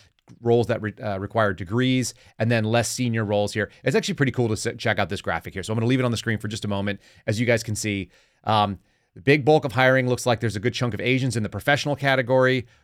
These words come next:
Uh, you're seeing Hispanics moving up, but you see more people that are white people, uh, hired in the senior level jobs. I mean, I don't know. Shouldn't it just represent the population? How about it, how about it just represents the people that are capable? Wouldn't that be something?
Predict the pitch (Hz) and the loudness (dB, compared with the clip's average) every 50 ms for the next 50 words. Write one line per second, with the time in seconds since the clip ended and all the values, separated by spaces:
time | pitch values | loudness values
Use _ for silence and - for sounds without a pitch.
0 | _ _ - 98 101 101 101 98 - 98 107 107 - - 120 120 117 113 107 98 | _ _ -4 -2 0 0 0 -2 -2 -4 -4 -4 -2 0 0 0 0 0 -2 -4
1 | - - - 117 117 120 123 117 - - 120 120 110 117 110 113 113 110 110 110 | -6 -4 -2 0 0 0 0 -2 -2 -2 -2 0 0 0 0 0 -2 -2 -2 -4
2 | 101 - 101 - 110 110 98 101 98 - 110 104 - 101 95 98 90 92 101 123 | -8 -8 -8 -6 -4 -4 -4 -4 -4 -4 -6 -6 -6 -6 -6 -4 -4 -2 -2 -2
3 | 127 - 135 131 - 120 113 113 107 98 107 101 - - 64 - - 110 113 113 | -2 0 -2 -4 -2 -4 -6 -6 -8 -8 -10 -10 -10 -12 -20 -10 -6 -4 -2 -2
4 | 104 101 98 - 120 117 107 104 101 95 92 90 82 117 123 123 123 123 120 110 | -2 -4 -6 -6 -4 -4 -4 -4 -4 -6 -6 -6 -2 0 2 2 2 2 0 -2
5 | - - - _ _ _ _ _ _ _ _ _ 95 110 117 120 117 113 107 - | -6 -10 -14 _ _ _ _ _ _ _ _ _ -4 -2 0 0 -2 -4 -6 -10
6 | _ _ _ _ 107 123 123 101 92 92 92 101 - - - - 151 165 202 196 | _ _ _ _ -4 -2 -2 -2 -2 -4 -6 -8 -10 -12 -6 -4 -2 0 0 0
7 | - 220 165 - 127 135 135 120 139 113 135 135 113 - - 117 117 117 - 113 | 0 -2 -2 2 2 2 2 2 0 0 0 -2 -2 -4 -2 -2 -2 0 0 0
8 | 107 113 113 113 123 - - 170 185 254 233 - - - - 170 185 254 269 202 | -2 -2 -2 -4 -8 -2 -2 2 4 4 2 2 -4 -4 -4 0 2 2 2 2
9 | 190 139 - 131 127 - 120 113 123 117 113 - - - 117 110 101 101 92 90 | -2 -2 -2 -2 -2 -2 -2 -4 -4 -4 -4 -8 -10 -10 -8 -6 -6 -6 -6 -6
10 | - - 92 90 - 82 - 87 - - _ _ _ _ _ _ _ _ 202 247 | -6 -8 -8 -8 -8 -12 -14 -16 -16 -18 _ _ _ _ _ _ _ _ 0 2
11 | 247 233 208 202 220 214 - - 202 180 - 214 202 185 165 | 4 4 2 2 0 -4 -4 -4 -4 -4 -4 -6 -8 -8 -10